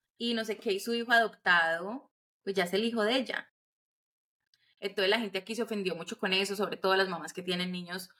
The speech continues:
que han adoptado, o que, o mujeres que han sido adoptadas, entonces como que "Yo no soy la hija adoptada de mi mamá, yo soy la hija de mi mamá",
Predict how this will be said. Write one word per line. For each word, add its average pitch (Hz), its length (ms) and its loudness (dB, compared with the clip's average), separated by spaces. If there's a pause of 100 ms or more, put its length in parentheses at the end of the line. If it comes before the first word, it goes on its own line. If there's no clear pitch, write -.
(140)
que - 80 -2
han 202 100 0
adoptado, 214 1000 2 (140)
o 214 160 -4
que, 196 240 -2
o 202 100 6
mujeres 185 460 -4
que 220 100 -6
han 202 120 -4
sido 208 160 0
adoptadas, 196 720 2
entonces 175 320 -16
como 202 160 -10
que 190 100 -14
"Yo 175 140 -10
no 156 100 -12
soy 202 220 0
la 202 160 4
hija 202 220 0
adoptada 160 340 -2
de 180 80 -2
mi 190 100 -4
mamá, 180 240 2
yo 147 80 -6
soy 175 160 -6
la 170 140 2
hija 240 180 -2
de 208 60 -2
mi 175 80 -10
mamá", - 340 -4